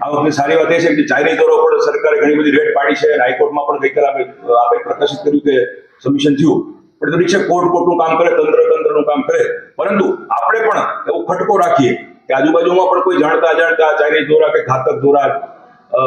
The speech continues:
ઉડાવથી આનો ઉપયોગ કરતો હોય તો આપણે પ્રેમપૂર્વક એને સમજાવીએ. કાયદાનો ભંગ થાય તો સાચી વાત છે. એ ઉપરાંત એની સેફટી માટે પણ એટલું, અ, અગત્યનું છે કે પતંગ જે છે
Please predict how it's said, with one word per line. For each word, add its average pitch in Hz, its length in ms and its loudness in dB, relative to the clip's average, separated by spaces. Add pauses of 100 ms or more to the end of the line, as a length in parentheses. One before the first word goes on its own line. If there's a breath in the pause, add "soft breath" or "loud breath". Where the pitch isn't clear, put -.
(280)
ઉડાવથી 156 580 0
આનો 147 160 2
ઉપયોગ 170 260 0
કરતો 160 180 0
હોય 165 140 0
તો 165 80 0
આપણે 156 220 0
પ્રેમપૂર્વક 160 520 0
એને 151 220 2 (400)
સમજાવીએ. 156 480 0
કાયદાનો 156 320 2
ભંગ 165 240 2
થાય 165 140 2
તો 170 80 2
સાચી 175 280 2
વાત 170 160 2
છે. 151 100 0
એ - 180 0
ઉપરાંત 165 540 -2
એની 180 160 0
સેફટી 170 340 -2
માટે 180 260 0
પણ 175 160 0
એટલું, 165 480 2
અ, 131 340 0
અગત્યનું 160 320 0
છે 170 160 0
કે 165 100 0
પતંગ 196 380 -2
જે 185 80 0
છે - 160 0